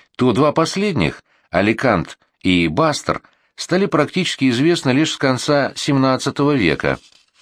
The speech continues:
Романея — это лучшие бургондские, французские, сухие, высокие вина, производимые в департаменте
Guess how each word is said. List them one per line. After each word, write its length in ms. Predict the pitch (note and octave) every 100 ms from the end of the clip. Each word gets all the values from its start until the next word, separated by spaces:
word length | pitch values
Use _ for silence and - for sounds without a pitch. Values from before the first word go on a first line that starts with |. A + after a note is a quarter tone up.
| - _ _ _ _ _ _ _ _ _ -
Романея — 720 | F#2+ A2+ B2+ D#3 F3+ B2 C#2+ - _ _ _
это 260 | A#2 - D#3+
лучшие 720 | E3+ D#3+ - B2+ G2 F2+ F2
бургондские, 800 | E2 C3+ F#2+ G2 F#2 - B2 A#2+ -
французские, 720 | - D#2+ D#2+ - B2 - F2+
сухие, 640 | D2 G2+ F2 - C#3+ F#2 B1+ _ _ -
высокие 680 | F2 E3+ - E3 F#2+ A2 B2+
вина, 400 | C#3 F2 D2 B1 _ _ _ _ _ _ _
производимые 600 | - F#2 F2 A2 C3+ B2
в 60 | F2+
департаменте 880 | F2 F#2+ F#2 A#2+ A#2 A2 - A2